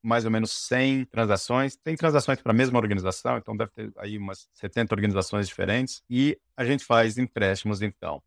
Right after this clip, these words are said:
de cem mil reais a um pouco mais de um milhão, tudo depende do apetite, digamos assim, do mercado. A taxa de juros, ela é razoável, a gente, na última rodada, tava oferecendo a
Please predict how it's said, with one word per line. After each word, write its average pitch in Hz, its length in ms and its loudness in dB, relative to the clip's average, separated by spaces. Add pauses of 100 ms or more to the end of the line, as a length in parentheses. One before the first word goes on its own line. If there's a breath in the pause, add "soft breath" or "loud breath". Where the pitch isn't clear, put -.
de 113 200 -4
cem 175 240 4
mil 185 140 2
reais 170 520 4
a 147 540 4
um 104 100 -20 (100)
pouco 127 200 -4
mais 120 180 6
de 113 80 -2
um - 20 2
milhão, 120 420 4 (120)
tudo 117 180 -4
depende 113 360 2
do 107 100 4
apetite, 104 500 -2
digamos 98 240 -2
assim, 101 240 -6
do 98 100 -6
mercado. 131 600 -4 (140)
A 135 80 -2
taxa 139 360 2
de 113 120 -6
juros, 120 400 2
ela 113 100 4
é 113 40 8
razoável, 135 720 4
a 113 40 8
gente, 113 400 -2
na 113 120 2
última 113 280 0
rodada, 104 400 2 (380)
tava 104 180 0
oferecendo 101 680 -6
a 98 280 -2